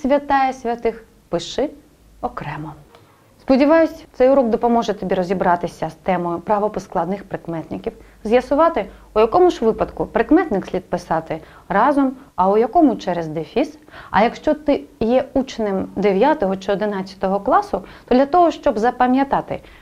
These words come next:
тему правопис складних слів, слід подивитися ще й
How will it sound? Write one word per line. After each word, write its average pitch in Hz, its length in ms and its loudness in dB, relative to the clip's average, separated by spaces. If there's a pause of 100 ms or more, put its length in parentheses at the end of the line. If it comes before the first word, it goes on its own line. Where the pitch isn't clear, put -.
(140)
тему 190 400 0
правопис 208 500 0 (240)
складних 190 540 0
слів, 294 300 0 (380)
слід 311 240 0
подивитися 285 520 0
ще 269 240 0
й - 80 -2